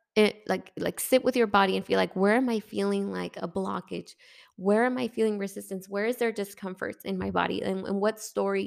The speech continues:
is it telling?" And so when I knew I had to make a change, it's because my body was just tight and there was areas that were just rigid and it just wasn't right. And so I knew I had to change,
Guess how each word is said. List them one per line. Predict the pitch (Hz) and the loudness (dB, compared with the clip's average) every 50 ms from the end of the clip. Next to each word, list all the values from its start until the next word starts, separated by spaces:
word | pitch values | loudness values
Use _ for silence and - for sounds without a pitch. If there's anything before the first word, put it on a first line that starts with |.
| - - | -2 -4
is | 185 180 185 | -6 -4 -4
it | 160 - - | -8 -8 -8
telling?" | - - - - - - - 196 - _ _ _ _ - - - - - _ _ _ _ | -10 -10 -8 -8 -8 -8 -10 -12 -20 _ _ _ _ -20 -20 -20 -20 -20 _ _ _ _
And | - 208 208 202 | -2 -2 -2 -2
so | 202 - 208 | 0 0 2
when | 208 214 220 220 | 2 2 0 0
I | 226 233 | 0 0
knew | 247 294 | 0 0
I | 330 359 | 0 0
had | 370 339 311 - | 0 0 0 0
to | 302 277 | 0 0
make | 269 262 - | 0 2 0
a | 247 | -2
change, | - - 311 392 415 330 | 0 2 2 2 2 0
it's | - - - | -2 -4 -4
because | 240 240 - 240 226 226 | -6 -4 -4 -4 -4 -4
my | 220 220 | -6 -6
body | 214 - 190 196 214 220 | -4 -2 0 0 0 0
was | 214 226 226 - | 0 -2 -4 -2
just | - 240 233 - - | -4 -4 -4 -4 -12
tight | - 185 196 220 247 220 - | -6 0 0 2 2 0 -2
and | 185 180 | -6 -4
there | 180 190 190 | -2 -2 -2
was | 196 196 - - _ _ | -2 -4 -6 -14 _ _
areas | 175 165 175 202 220 220 | 0 2 4 4 4 4
that | - 233 - | 2 0 2
were | - 220 | 2 0
just | 202 208 208 202 - | 2 0 -2 -2 -4
rigid | - - 185 208 202 185 - - - | -2 0 0 0 0 -2 -4 -4 -6
and | - - 175 180 - - - - - | -6 -6 -6 -6 -6 -6 -8 -6 -4
it | 196 190 190 | -4 -4 -4
just | - 190 185 185 - - | -4 -6 -6 -8 -8 -12
wasn't | - 151 180 185 180 - 214 220 - | -6 0 0 2 2 2 -2 -2 0
right. | - 269 302 - - | 0 0 0 0 -2
And | - 196 185 | -4 -4 -4
so | 185 - 190 196 | -4 -2 -2 0
I | 196 202 | 0 0
knew | 202 196 190 190 | 0 0 0 0
I | 185 190 | 0 -2
had | 185 185 202 - | -2 -4 -8 -8
to | - 196 | -10 -14
change, | - - 185 180 - - | -10 -10 -12 -12 -12 -16